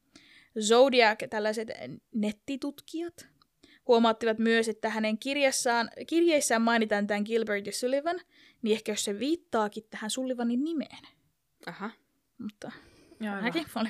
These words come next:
Speaker 1: vaan tämmöinen.
Speaker 2: Niin.
Speaker 1: Lokakuussa kaksituhatta kaksikymmentäyksi Case Breakers, joka väitti olevansa tämmöinen yli neljänkymmenen kylmän tapauksen tutkijan ryhmä,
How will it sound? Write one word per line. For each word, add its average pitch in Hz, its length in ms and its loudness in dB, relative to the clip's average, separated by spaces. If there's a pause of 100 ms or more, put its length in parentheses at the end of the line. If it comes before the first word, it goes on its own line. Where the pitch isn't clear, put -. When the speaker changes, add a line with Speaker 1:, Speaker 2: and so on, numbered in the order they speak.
(100)
Speaker 1:
vaan 220 180 -10
tämmöinen. 185 480 -12
Speaker 2:
Niin. 175 400 -8 (1080)
Speaker 1:
Lokakuussa 226 800 4
kaksituhatta 208 440 -2
kaksikymmentäyksi - 760 -6 (340)
Case 269 280 0
Breakers, 202 640 0 (120)
joka 208 260 -4
väitti 208 260 0
olevansa 202 400 0
tämmöinen 208 420 -2 (400)
yli 226 140 2
neljänkymmenen 214 920 2 (240)
kylmän 226 400 0
tapauksen 196 520 -2
tutkijan 202 380 -8
ryhmä, 269 320 -6